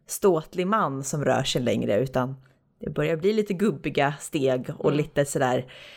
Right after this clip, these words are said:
Speaker 1: eh, dålig humor har han ju alltid haft i och för sig, men du vet, grått hår och, alltså du, du, det, man blir liksom påmind om att så här,
Speaker 2: Mm.
Speaker 1: de åldras. Och
Speaker 2: Ja.
Speaker 1: det blir liksom att,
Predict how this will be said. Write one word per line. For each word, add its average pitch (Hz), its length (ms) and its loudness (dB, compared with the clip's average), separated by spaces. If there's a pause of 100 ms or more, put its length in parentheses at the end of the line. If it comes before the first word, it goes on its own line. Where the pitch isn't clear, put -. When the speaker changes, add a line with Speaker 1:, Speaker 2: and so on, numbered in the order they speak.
(120)
Speaker 1:
eh, 147 320 2
dålig 143 440 2
humor 139 480 2
har 147 160 0
han 139 120 2
ju 131 40 2
alltid 131 180 -2
haft 143 180 -4
i - 20 -4
och 135 40 -8
för - 40 -8
sig, 135 220 2
men 151 160 0
du 139 80 -4
vet, 135 200 2
grått 156 360 0
hår 147 300 2
och, 139 340 0 (260)
alltså 175 160 4
du, 202 160 0
du, 226 180 0 (340)
det, - 180 -4
man 240 220 0
blir 240 140 -2
liksom 226 280 0
påmind 190 760 0
om 131 200 2
att 135 180 -2
så - 100 0
här, 117 160 2
Speaker 2:
Mm. 196 280 -6 (340)
Speaker 1:
de 190 240 0
åldras. 160 760 -2 (300)
Och 175 240 4
Speaker 2:
Ja. 170 180 -8 (420)
Speaker 1:
det 185 140 6
blir 165 380 -2
liksom 151 400 0
att, - 360 -6